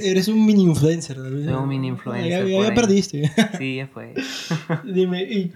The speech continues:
Speaker 1: ya hablando del ámbito en, en Piura, ¿cómo ves el, el ar-, el arte aquí, el laboral? O sea, la-, las ganancias con el arte en Piura.
Speaker 2: Las ganancias, si hacemos una comparativa con otras ciudades, es baja, la verdad,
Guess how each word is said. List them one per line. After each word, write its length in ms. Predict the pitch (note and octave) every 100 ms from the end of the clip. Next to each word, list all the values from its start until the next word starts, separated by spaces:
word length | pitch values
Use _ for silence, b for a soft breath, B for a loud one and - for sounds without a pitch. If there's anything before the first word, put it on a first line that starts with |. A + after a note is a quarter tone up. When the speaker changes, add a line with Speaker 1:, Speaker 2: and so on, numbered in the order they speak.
| G#3
Speaker 1:
ya 340 | G3+ F#3 G3
hablando 320 | F#3 G3+ A3+ B3
del 280 | A3+ F3+
ámbito 460 | F3 F#3 G3+ G3+ G3
en, 200 | F3+ D#3+
en 140 | E3
Piura, 320 | D3+ F3+ F#3 F3+
¿cómo 220 | A3+ C4
ves 420 | A#3 G3+ - -
el, 680 | G3+ D#3+ D#3+ E3 D#3 D#3 D#3
el 160 | D3+ D#3
ar-, 140 | D#3
el 160 | F#3+ D#3+
arte 240 | D#3+ -
aquí, 220 | C3+ - C3+
el 240 | C3+ C3+
laboral? 400 | C#3+ C#3+ C#3 C3
O 40 | C#3
sea, 140 | E3+
la-, 240 | C#3+ C#3+ D3+
las 200 | D3+ C#3+
ganancias 500 | C#3+ E3+ F3+ G3 F3
con 160 | E3 C3+
el 80 |
arte 240 | D3 C#3 B2+
en 80 | A#2
Piura. 280 | C#3 B2 - B B B B B B _
Speaker 2:
Las 120 | C3 A#2+
ganancias, 720 | C3 D#3+ F3+ A#3 A#3 - - _ _ _ _
si 160 | D3+ C#3
hacemos 320 | E3 F3+ F#3
una 880 | G3 G3+ G3+ G3+ G3 G3 G3 G3 F#3+
comparativa 920 | D#3 C#3 C3 A#2+ - D#3+ F3+ F#3 - D3+ D3
con 640 | C3 B2 A#2+ A#2+ A#2 A#2
otras 260 | C3+ D#3 F3
ciudades, 680 | C3+ C3+ D3 F3 F3+ - D#3 -
es 220 | C3+ - _ _ _ _ _ _ _
baja, 340 | C#3 D3 C3+ A#2
la 120 | A2+
verdad, 300 | A2+ A2+